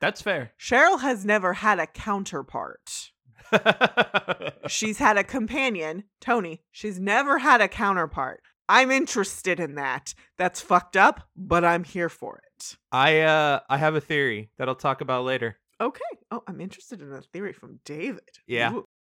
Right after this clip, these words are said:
Speaker 2: We come on over to Veronica getting a phone call from Katie Keene.
Speaker 1: Again, okay. Now I am firmly convinced that they kept all of this shit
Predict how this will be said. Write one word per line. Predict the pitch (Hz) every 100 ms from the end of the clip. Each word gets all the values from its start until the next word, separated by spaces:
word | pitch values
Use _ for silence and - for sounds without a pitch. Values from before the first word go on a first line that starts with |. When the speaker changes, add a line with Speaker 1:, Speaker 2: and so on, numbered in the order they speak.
| _ _ -
Speaker 2:
We | 214
come | 247
on | 214 202
over | 180 175
to | 190
Veronica | 180 156 160
getting | 165 170
a |
phone | 175 277
call | 427 285
from | 381 240
Katie | - 440 381
Keene. | - 453 571 554 339 349 480 370 - _ _ -
Speaker 1:
Again, | 175 196 175 107 -
okay. | 147 151 123 98 _ _ _
Now | 131 123 139 185 262 269 - _ 160
I | 214
am | 170 135
firmly | - 147 143 156 160
convinced | 143 135 120 110 73 - - - _ _ _
that | 135 -
they | 135
kept | - - 160 180
all | - 175 185
of | 165
this | 156 147
shit | - - 151 107 -